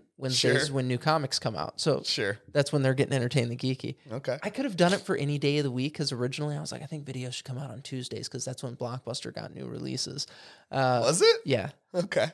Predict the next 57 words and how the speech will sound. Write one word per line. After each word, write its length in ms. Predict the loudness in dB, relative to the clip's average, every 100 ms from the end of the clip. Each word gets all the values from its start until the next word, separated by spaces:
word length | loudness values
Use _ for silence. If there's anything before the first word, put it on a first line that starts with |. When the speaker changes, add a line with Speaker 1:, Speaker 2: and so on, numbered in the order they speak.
| _ -2
Speaker 1:
It's 180 | 0 6
Speaker 2:
How 60 |
do 60 | 8
you 20 |
Speaker 1:
disgusting. 380 | 12 12 12 10
Speaker 2:
remember 320 | 10 8 10
Speaker 1:
It's 100 | 4
Speaker 2:
that? 60 | 6
Speaker 1:
disgusting 540 | 6 10 10 10 6
to 100 | 6
know 160 | 6 8
that, 180 | 8 8
I 100 | 6
know. 200 | 4 2
Speaker 2:
<laughs> 1080 | 0 -2 0 2 2 0 0 2 2 0 -6
Speaker 1:
I 20 |
spent 240 | -2 0 2
a 60 |
lot 240 | 2 2 0
of 60 |
fucking 260 | -2 -4 -2
money 220 | -4 -4
at 100 | -4
Blockbuster. 640 | -2 -2 2 4 4 2 0 _ _ _ _ _ _
So, 200 | 4 6
yeah. 120 | 8
Speaker 2:
I 40 | 6
mean, 80 | 6
I 20 |
feel 120 | 8
like 140 | 8 8
I 40 |
rented 320 | 6 4 2
a 40 | 2
lot 160 | 2
of 80 | 2
things 200 | -2 -2
from 140 | -4
Blockbuster 640 | 2 2 2 -6 -4 -4 -6
at, 240 | -4 -6 -6 -8
and 200 | -4 2
some 220 | 2 2
things 160 | -2 0
that 80 |
I 60 | 0
never 240 | 0 -2
gave 220 | -2 -6 -8
them 100 | -6
back 320 | -4 -2 -2 -4 -4 -6
<laughs> 340 | -4 -6 -6 -2
that 120 | 0
still 220 | 6 8
have 200 | 8 6
Blockbuster 480 | 4 2 2 0 0
stickers 400 | 2 4 6 6
on 220 | 6 6 4
them. 160 | 2